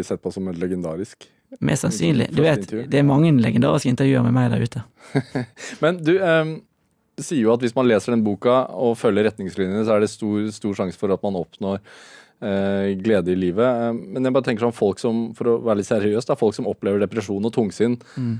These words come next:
Speaker 1: vil jo kanskje føle at dette her bagatelliserer tilstanden deres litt. Hva tenker du om det? Altså, fordi
Speaker 2: Ikke de jeg kjenner, eh, som jeg har kurert for depresjon og tungsinn.
Speaker 1: Ja, for du har gjort det?
Speaker 2: Ja.
Speaker 1: Kan du fortelle
Speaker 2: Jeg har
Speaker 1: om det?
Speaker 2: kurert mitt eget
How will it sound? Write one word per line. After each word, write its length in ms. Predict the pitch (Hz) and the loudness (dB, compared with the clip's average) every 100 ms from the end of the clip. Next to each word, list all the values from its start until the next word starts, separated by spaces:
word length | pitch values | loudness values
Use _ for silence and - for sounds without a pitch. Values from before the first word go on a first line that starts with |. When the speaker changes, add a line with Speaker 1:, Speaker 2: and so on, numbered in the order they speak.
| - | 0
Speaker 1:
vil 220 | 127 143 147 | 2 4 4
jo 80 | 143 | 2
kanskje 240 | 123 123 | -2 0
føle 260 | - 196 190 | 2 4 2
at 320 | - _ - - _ _ _ - | -2 _ -18 -20 _ _ _ -2
dette 260 | 113 110 | -2 2
her 160 | 101 101 | 2 2
bagatelliserer 880 | 104 101 104 107 104 104 90 85 107 | 0 2 2 2 2 -2 -4 -4 -2
tilstanden 540 | 117 85 - 80 82 | -2 -2 -8 -8 -2
deres 240 | 127 - - _ _ _ _ | -2 -2 -16 _ _ _ _
litt. 360 | 147 180 - - _ - | -2 -2 -12 -20 _ -4
Hva 80 | 127 | -2
tenker 240 | 160 107 104 | -2 -2 -2
du 40 | |
om 80 | 113 | 0
det? 120 | 117 | 2
Altså, 160 | 139 131 | 2 0
fordi 220 | 123 120 117 | 0 0 2
Speaker 2:
Ikke 200 | 175 185 170 | 0 0 2
de 80 | 220 240 202 202 208 | 4 6 4 2 4
jeg 120 | 185 | 2
kjenner, 460 | 180 165 180 151 131 | 2 2 4 4 2
eh, 160 | - - - 135 | -2 -4 -6 -6
som 140 | 151 | 0
jeg 80 | 156 | 2
har 80 | 143 | 2
kurert 520 | - 156 160 135 110 - | 2 0 2 0 -2 -2
for 240 | 127 - 143 | -2 0 -2
depresjon 420 | 127 120 - - | -2 0 0 0
og 40 | 104 | 2
tungsinn. 340 | 113 110 - 104 - | 0 0 -4 -8 -6
Speaker 1:
Ja, 80 | 120 | -4
for 100 | 127 | 2
du 60 | 117 | 4
har 80 | |
gjort 160 | 113 - | 4 0
det? 80 | 147 - | -2 -2
Speaker 2:
Ja. 80 | 139 175 _ _ _ _ - | -6 -6 _ _ _ _ 0
Speaker 1:
Kan 120 | 117 | 2
du 300 | 113 110 107 - | 4 2 -2 -8
fortelle 220 | 104 113 | -2 0
Speaker 2:
Jeg 0 | |
har 60 | 196 | 2
Speaker 1:
om 40 | |
det? 60 | 208 | 2
Speaker 2:
kurert 260 | 202 185 | 2 2
mitt 140 | 175 - | 0 0
eget 440 | 165 170 180 - | 0 2 0 -2